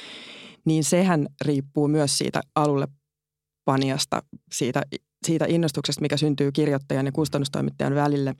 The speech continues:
Ja sitten se taas tietenkin eri kustantamossa, koska ne on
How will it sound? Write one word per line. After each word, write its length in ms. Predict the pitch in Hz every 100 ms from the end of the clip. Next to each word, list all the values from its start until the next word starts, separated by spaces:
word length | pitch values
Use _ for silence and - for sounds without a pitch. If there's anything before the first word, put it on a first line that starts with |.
| - - - - - - _ -
Ja 120 | 127 -
sitten 300 | 147 139 135
se 140 | 151
taas 340 | 143 139 135 - - _ -
tietenkin 300 | 143 135 147
eri 160 | 147
kustantamossa, 640 | 139 180 - 156 143 143 143
koska 240 | 151 -
ne 120 | 151
on 160 | 147 143